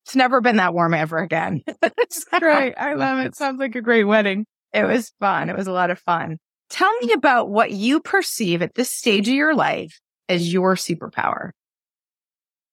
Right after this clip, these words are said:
Speaker 1: And you can have more than one.
Speaker 2: One of my superpowers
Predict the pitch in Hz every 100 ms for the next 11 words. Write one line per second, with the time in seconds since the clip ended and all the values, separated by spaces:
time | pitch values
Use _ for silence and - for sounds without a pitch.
0 | _ _ _ _ - 226 269 370 311 247
1 | 240 196 180 160 - 139 _ _ _ _
2 | _ - 170 190 208 233 233 226 214 -
3 | 202 185 185 190 170 170 160 156 156